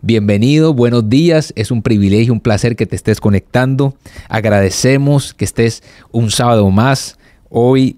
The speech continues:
sábado trece de mayo del veinte veintitrés, estamos aquí listos para que podamos compartir como hijos, como hermanos, como pueblo de Dios, una poderosa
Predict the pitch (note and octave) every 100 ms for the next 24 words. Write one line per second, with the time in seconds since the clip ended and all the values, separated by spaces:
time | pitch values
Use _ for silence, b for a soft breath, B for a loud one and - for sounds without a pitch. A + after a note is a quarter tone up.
0 | _ - - B2 B2+ C3 G#2+ G2 _ -
1 | D3+ D#3+ D3+ E3 B2+ A#2+ C3 C#3 A#2 A2
2 | A#2+ A#2+ B2 A2 G2+ A2+ B2+ B2 - B
3 | B B - G#2 A2 A2+ G#2+ - A#2 G#2+
4 | D#3 F3 - C#3+ C3 - B B G#2+ G#2
5 | - F#2+ G2 G2+ A2+ G#2 F#2+ F#2+ - A#2+
6 | A#2+ - b - G2+ F#2 A2 A#2+ A#2 G#2
7 | G2+ G2 F2+ F#2 G#2 A2+ G#2+ - F#2+ F2
8 | A#2 A2+ A2+ A2 F#2+ G2 A#2 - B B
9 | B - A2+ A2+ G#2+ - G2+ F#2+ G2 F#2+
10 | G2+